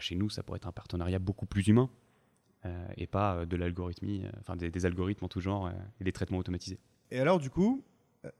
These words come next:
Speaker 2: toi, tu parles de YouTube et du mode, euh, mode de financement, euh, décroissant de la publicité.
Speaker 1: Mhm.
Speaker 2: À côté de ça, tac au tac, qu'est-ce que vous proposez, euh,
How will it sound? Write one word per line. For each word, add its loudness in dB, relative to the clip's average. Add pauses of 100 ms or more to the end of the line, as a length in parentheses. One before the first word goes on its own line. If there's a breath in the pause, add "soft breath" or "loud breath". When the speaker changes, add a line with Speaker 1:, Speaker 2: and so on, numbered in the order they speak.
(100)
Speaker 2:
toi, -2
tu -16
parles -4
de -4
YouTube -4
et 0
du -4
mode, -4
euh, -4
mode -8
de -6
financement, -6
euh, -4 (100)
décroissant -8
de -8
la -10
publicité. -12 (480 soft breath)
Speaker 1:
Mhm. -18 (360)
Speaker 2:
À -2
côté 0
de -8
ça, 2
tac -2
au -2
tac, -4 (200)
qu'est-ce -8
que -4
vous -2
proposez, -6
euh, -8